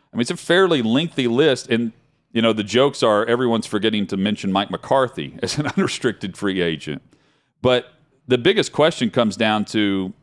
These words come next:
what are they doing with Zeke Elliott's contract and Dak Prescott?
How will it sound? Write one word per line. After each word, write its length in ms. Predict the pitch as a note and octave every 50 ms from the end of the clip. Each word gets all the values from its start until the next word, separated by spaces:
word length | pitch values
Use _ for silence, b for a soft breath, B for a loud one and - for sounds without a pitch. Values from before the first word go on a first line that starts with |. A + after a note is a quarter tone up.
| _ -
what 160 | G#2+ C3 D3+
are 40 | D3
they 100 | D3 C#3
doing 280 | A#2+ C3 C3+ C3+ C3+
with 120 | B2 G#2+ F#2+
Zeke 280 | F#2+ G2+ C3 B2 -
Elliott's 340 | A#2 A#2 A#2 A#2+ B2 A#2 -
contract 580 | - G#2+ F#2+ F2 E2 - E2 D2+ C#2+ D2+ D#2 - _ _ _ _ _ _ _ _ _ _ _ _ _ _ _ - B2
and 680 | B2+ C3 C3 C3 B2+ B2+ B2 B2 B2 A#2+ - - - _ _ _ _ _ _ _ _ _ _ _ _ _ _ _ _ _ _ _ -
Dak 280 | A2+ D#3 D#3+ E3+ - -
Prescott? 600 | - E3 F3 F3 - - B2 F#2+ D#2+ C#2 -